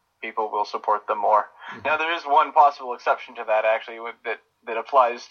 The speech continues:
Speaker 1: to large, um, game developers such as E A and Activision. That's if Sony,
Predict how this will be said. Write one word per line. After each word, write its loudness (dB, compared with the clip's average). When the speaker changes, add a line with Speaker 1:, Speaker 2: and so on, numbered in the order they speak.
Speaker 1:
to -12
large, 0
um, 4
game -6
developers 0
such -4
as -10
E -6
A -2
and -2
Activision. -6
That's 0
if -8
Sony, -4